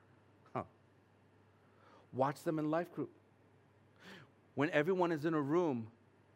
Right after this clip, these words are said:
are they off in the corner playing their video games and just doing whatever, checking their phones? That shows you they don't really love people.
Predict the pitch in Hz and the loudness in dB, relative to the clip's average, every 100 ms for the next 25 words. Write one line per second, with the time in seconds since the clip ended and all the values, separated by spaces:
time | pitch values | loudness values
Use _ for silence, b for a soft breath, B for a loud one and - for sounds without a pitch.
0 | - - 139 147 131 147 170 156 - 175 | -4 2 4 4 4 2 2 0 2 2
1 | 151 131 - 151 151 147 139 139 127 135 | 4 2 2 0 4 4 4 2 2 2
2 | 123 127 117 120 - 135 123 123 117 107 | 2 -2 -2 -4 0 0 4 4 2 0
3 | - 123 131 117 127 - - - - b | -4 -4 -2 -2 0 -2 -4 -20 -20 b
4 | b b b 147 - 185 151 139 151 180 | b b b 0 2 2 2 2 4 4
5 | 165 165 135 135 - 180 - | 2 2 2 -2 -6 -10 -12